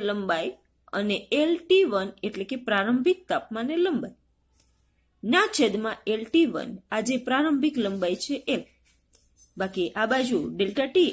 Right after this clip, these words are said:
એટલે ટી ટુ માઇનસ ટી વન. અહીંયા આ જે છેદમાં એલ ટી વન છે એને બરાબરની બીજી બાજુ અહીંયા લઈ આવ્યા છે. હવે આ જે એલ ટી વન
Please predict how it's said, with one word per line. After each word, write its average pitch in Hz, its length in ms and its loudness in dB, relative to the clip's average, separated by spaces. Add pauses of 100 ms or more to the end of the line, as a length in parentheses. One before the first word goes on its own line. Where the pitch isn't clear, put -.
એટલે 180 180 -8
ટી 302 180 0
ટુ 302 140 -2 (100)
માઇનસ 190 400 -2
ટી - 460 -2
વન. - 120 -12 (920)
અહીંયા 330 340 2 (300)
આ 233 120 -2
જે 240 80 6 (180)
છેદમાં 330 460 0 (240)
એલ 247 120 4
ટી 370 300 4
વન 196 160 0 (100)
છે 190 120 -6 (140)
એને 214 180 -6
બરાબરની 240 480 0
બીજી 359 280 6
બાજુ 180 260 -2
અહીંયા 165 260 -8
લઈ 170 160 -4
આવ્યા 151 300 -6
છે. 381 120 -2 (1300)
હવે 320 220 4 (600)
આ 381 220 2
જે 247 120 4 (920)
એલ 262 220 4
ટી 403 300 6
વન 208 180 2